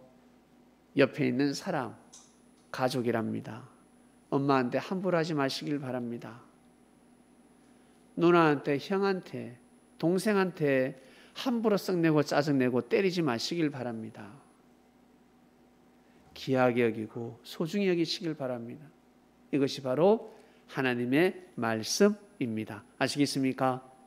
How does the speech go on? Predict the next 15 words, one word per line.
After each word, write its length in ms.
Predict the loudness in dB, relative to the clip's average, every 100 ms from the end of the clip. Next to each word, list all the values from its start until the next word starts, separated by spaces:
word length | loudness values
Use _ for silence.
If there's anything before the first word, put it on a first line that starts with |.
| _
자, 360 | 10 10 10 -10 -18 -20 -20 -20 _ _ _ _ _ _ _ _ _
맞다 360 | 8 8 10 6
하면 340 | 6 4 2 0
아멘 260 | 4 6
하시길 300 | 4 0 -4
바랍니다. 500 | -4 -4 -4 -8 -10 -16 _ _ _ -20 _ _ _ _ _ _
다시 520 | 0 2 4 2 0 -18 0
크게 640 | 10 12 12 8 -12 -20 -20 _ _ _ _ _ _ _ _ -4
믿습니까? 800 | 0 4 8 8 12 10 10 0 -16 -20 -20 _ _ -20 -20 -20 -20 _ _ _ _ _ _ _ -20 -20 -4
아, 640 | 4 4 4 0 -6 -12 -20 -20 _ _ _
자, 240 | -8 -6 -4
조금 240 | 0 2
더 100 | 4
크게 260 | 2 4 4
보겠습니다. 680 | 4 2 0 2 4 4